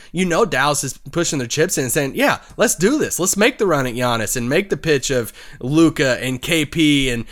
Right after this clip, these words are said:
young guys, and we could set this thing up." That, uh, you know, all this stuff, Rick's did this before, our culture, blah, blah, blah, blah, blah.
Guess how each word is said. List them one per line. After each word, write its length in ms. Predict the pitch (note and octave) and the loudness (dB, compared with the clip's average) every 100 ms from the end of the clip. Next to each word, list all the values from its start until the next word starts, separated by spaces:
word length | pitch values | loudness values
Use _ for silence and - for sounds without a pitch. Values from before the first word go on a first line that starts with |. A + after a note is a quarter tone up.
| - A2+ | -12 0
young 320 | D#3 D#3+ D3+ | 2 2 2
guys, 480 | D3+ C#3+ C3 B2 - | 2 2 2 0 -2
and 360 | C#3+ C3 B2+ | -2 -4 -2
we 120 | C#3 | -4
could 160 | C#3+ B2+ | -2 -2
set 240 | F3 D3+ | 0 0
this 160 | D#3 - | 0 -2
thing 280 | E3+ D3 D3 | 0 0 0
up." 180 | C#3+ B2 | -2 -4
That, 120 | - | -4
uh, 120 | C3 - - | -6 -6 -2
you 60 | |
know, 260 | D#3+ C#3 B2+ - | 0 0 -2 0
all 140 | D3 | 0
this 100 | D#3 | 2
stuff, 160 | E3+ C3 | 0 -2
Rick's 300 | A2 D3+ D3 | 2 0 0
did 220 | - D#3 D3+ | -2 -2 0
this 160 | D3 | -2
before, 380 | D3 - D3+ D3 | -4 -4 0 0
our 80 | B2+ | 0
culture, 380 | E3 D3+ D3 - - - | 0 0 -2 -6 -10 -2
blah, 160 | G3+ G3+ | 2 4
blah, 120 | G3+ | 4
blah, 120 | F3 | 4
blah, 120 | E3 D3 | 4 2
blah. 240 | B2 | 0